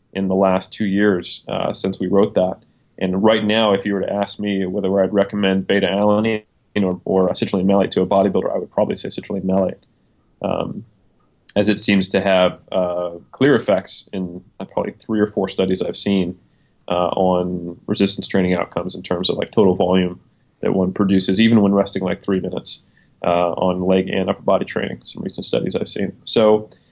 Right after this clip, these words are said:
uh, the supplement stuff, it, that's probably what will be, need to be updated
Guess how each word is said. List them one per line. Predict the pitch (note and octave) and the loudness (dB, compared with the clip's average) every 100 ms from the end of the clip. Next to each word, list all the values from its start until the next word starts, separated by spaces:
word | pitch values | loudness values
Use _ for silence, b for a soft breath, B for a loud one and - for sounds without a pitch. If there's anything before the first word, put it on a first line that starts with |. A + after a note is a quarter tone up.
| b - | b 2
uh, | A#2 | 4
the | A#2 | 4
supplement | A#2 C#3 C#3+ | 2 0 0
stuff, | B2 C3 A#2+ - | 0 2 2 0
it, | A#2 | -4
that's | A#2 A2+ | -2 -2
probably | - A#2+ A#2 A2 | 0 0 2 -2
what | G#2 G2+ _ - | -2 -8 _ -10
will | A2+ | -8
be, | G#2+ G#2+ | -8 -8
need | A2+ G2+ | -6 -4
to | |
be | G2 | -4
updated | A2 A2 A2 G#2+ G2 | -2 -2 0 0 0